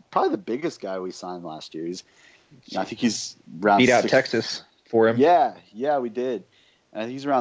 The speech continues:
Speaker 2: And
Speaker 1: six-foot-four, almost three hundred pounds as a
Speaker 2: there's been
Speaker 1: defensive
Speaker 2: some
Speaker 1: tackle.
Speaker 2: whispers that he's been, he had a good, uh, fall. Um, so
Speaker 1: Yeah, and
Speaker 2: he
Speaker 1: he
Speaker 2: might be
Speaker 1: was late
Speaker 2: someone
Speaker 1: to
Speaker 2: that we
Speaker 1: arrive
Speaker 2: see
Speaker 1: too, right?
Speaker 2: next year.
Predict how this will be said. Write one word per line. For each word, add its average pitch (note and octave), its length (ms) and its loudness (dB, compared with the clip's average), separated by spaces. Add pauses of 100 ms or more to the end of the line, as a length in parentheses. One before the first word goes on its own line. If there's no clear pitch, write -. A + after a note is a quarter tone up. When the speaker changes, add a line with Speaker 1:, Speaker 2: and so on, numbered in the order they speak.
(100)
Speaker 2:
And B2 80 2
Speaker 1:
six-foot-four, A2 1000 0
almost A2 280 -2
three A2 140 0
hundred G2 240 -4
pounds F2+ 760 -2
as F#2+ 160 -4
a F#2+ 40 -6
Speaker 2:
there's A#2 260 6
been E3 140 6
Speaker 1:
defensive D3+ 60 0
Speaker 2:
some C#3 100 6
Speaker 1:
tackle. F#2+ 160 6
Speaker 2:
whispers G#2+ 500 2 (240)
that G#2+ 120 6
he's A2+ 260 0
been, G#2+ 200 4
he A#2+ 220 2
had A2+ 200 4
a G#2+ 40 4
good, G#2 460 4 (120)
uh, G2+ 300 6
fall. G#2+ 580 4 (680)
Um, G2+ 400 -12 (720)
so A#2 180 4
Speaker 1:
Yeah, C3 160 6
and C3 180 2
Speaker 2:
he B2+ 120 -10
Speaker 1:
he - 200 -6
Speaker 2:
might D3+ 140 6
be D3+ 100 8
Speaker 1:
was C#3 80 6
late B3+ 60 6
Speaker 2:
someone C3 200 6
Speaker 1:
to B2 100 6
Speaker 2:
that - 40 2
we A2+ 80 0
Speaker 1:
arrive - 120 0
Speaker 2:
see A2+ 240 -2
Speaker 1:
too, D3+ 160 -8
right? F#2+ 100 -4
Speaker 2:
next - 200 -6
year. G2 280 0